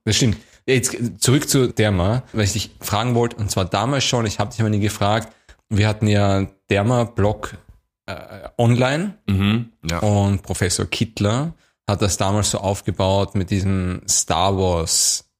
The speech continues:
Speaker 1: äh,
Speaker 2: Ja.
Speaker 1: Spielchen und so.
Speaker 2: Ja, ja.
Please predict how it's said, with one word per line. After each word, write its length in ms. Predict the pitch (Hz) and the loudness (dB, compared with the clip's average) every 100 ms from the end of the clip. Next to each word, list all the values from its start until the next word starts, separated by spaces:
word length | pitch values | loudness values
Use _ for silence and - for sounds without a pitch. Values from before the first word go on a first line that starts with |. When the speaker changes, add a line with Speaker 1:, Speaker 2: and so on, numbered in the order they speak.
| _ _ _ - | _ _ _ -2
Speaker 1:
äh, 260 | 92 90 98 | 0 2 2
Speaker 2:
Ja. 100 | 98 | 0
Speaker 1:
Spielchen 640 | 98 107 101 - 95 87 | 2 2 2 0 -2 0
und 120 | 87 | 0
so. 120 | 98 95 | 2 2
Speaker 2:
Ja, 240 | 80 95 - | 0 -4 -10
ja. 220 | 90 85 | -6 -6